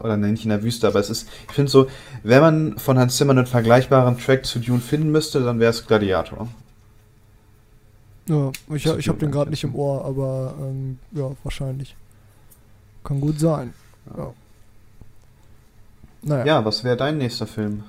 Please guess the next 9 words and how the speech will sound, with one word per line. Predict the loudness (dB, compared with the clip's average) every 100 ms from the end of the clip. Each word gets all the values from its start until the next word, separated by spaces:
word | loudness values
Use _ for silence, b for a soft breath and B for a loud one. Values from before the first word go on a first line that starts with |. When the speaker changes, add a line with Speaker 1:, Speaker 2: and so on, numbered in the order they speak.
| -6
Speaker 2:
Mein | 0
nächster | 2 2 0
Film | 2 2 2
ist, | 0 -2 -2 -2
äh, | 0 0
was | -2 0
komplett | 4 4 2
anderes. | 0 0 0 -2 -4 -6
Ähm, | -4 -2 -2 -4 -4 -4 -6